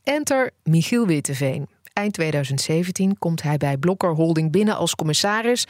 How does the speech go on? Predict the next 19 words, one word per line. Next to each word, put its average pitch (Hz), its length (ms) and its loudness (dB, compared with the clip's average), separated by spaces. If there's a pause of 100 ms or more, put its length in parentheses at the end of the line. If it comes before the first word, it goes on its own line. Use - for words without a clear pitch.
(220)
wordt 226 220 0
president-commissaris 208 1300 0
en 185 160 0
daarna 147 400 0
zelfs 135 420 -4
interim-topman. 156 960 0 (440)
Als 190 200 0
de 196 100 2
familie 160 400 0
Blokker 139 460 -2
ook 277 280 0
de 156 120 2
gelijknamige 139 720 -2
winkelketen 151 680 0
zelf 254 320 0
in 175 140 0
de 156 80 2
etalage 135 580 0
zet, 185 380 0